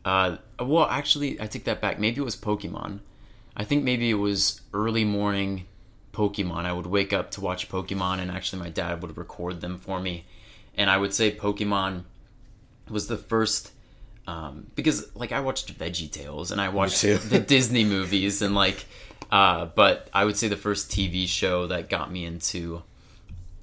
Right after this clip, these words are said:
Speaker 1: like, animated T V series was definitely Pokemon.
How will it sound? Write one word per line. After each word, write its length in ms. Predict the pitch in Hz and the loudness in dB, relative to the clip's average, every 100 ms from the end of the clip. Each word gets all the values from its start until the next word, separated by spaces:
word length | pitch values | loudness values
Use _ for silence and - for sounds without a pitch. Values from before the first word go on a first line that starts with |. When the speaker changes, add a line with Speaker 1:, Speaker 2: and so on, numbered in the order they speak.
| - - | -18 -14
Speaker 1:
like, 300 | - 76 76 - | -8 -8 -8 -6
animated 580 | 90 90 87 87 85 80 | -4 -4 -2 -2 -4 -6
T 160 | - 85 | -8 -6
V 160 | 90 | -4
series 680 | 87 - 87 87 85 - - | -2 -2 -2 -6 -2 -2 -2
was 140 | - 87 | -6 -6
definitely 340 | 82 - 82 | -6 -6 -10
Pokemon. 640 | 78 76 76 78 76 85 | -10 -12 -10 -10 -10 -10